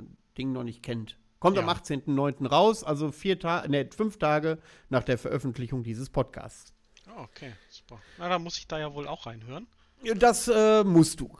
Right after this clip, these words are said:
Speaker 1: natürlich. Äh, aber du kommst jetzt auch gerne zu deinem zweiten Album, wie ich finde.
Speaker 2: Ja, mein, mein zweiter Tipp ist dann,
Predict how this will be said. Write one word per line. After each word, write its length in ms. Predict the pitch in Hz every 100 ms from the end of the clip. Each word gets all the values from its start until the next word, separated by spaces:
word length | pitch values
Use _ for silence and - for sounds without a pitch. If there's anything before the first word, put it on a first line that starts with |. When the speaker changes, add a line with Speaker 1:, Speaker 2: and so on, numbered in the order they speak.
| - 143
Speaker 1:
natürlich. 680 | 156 - 135 104 85 - -
Äh, 40 |
aber 320 | 185 190 196
du 80 | 190
kommst 280 | 214 208 -
jetzt 120 | 185
auch 120 | 156
gerne 240 | 143 202 202
zu 100 | 180
deinem 140 | 170
zweiten 260 | - 156 165
Album, 360 | 190 202 127
wie 100 | 120
ich 100 | 113
finde. 360 | - 120 107 107 - - -
Speaker 2:
Ja, 240 | 143 143
mein, 220 | 135 143
mein 160 | 151 143
zweiter 340 | - 208 240
Tipp 240 | - 226 -
ist 200 | - -
dann, 260 | 160 160